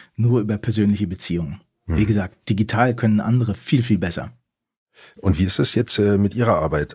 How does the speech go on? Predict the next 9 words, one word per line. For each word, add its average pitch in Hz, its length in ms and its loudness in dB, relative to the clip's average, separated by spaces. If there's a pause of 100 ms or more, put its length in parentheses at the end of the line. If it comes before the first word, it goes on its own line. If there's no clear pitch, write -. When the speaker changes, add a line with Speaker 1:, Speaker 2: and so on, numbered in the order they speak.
(140)
Speaker 2:
Wie 90 160 -2
verändert 87 480 0
die 117 100 0
sich? - 300 -4 (1000)
Speaker 1:
Ja, - 120 2
ich 120 120 2
habe 139 100 4
ja 131 40 2
gedacht, 123 260 0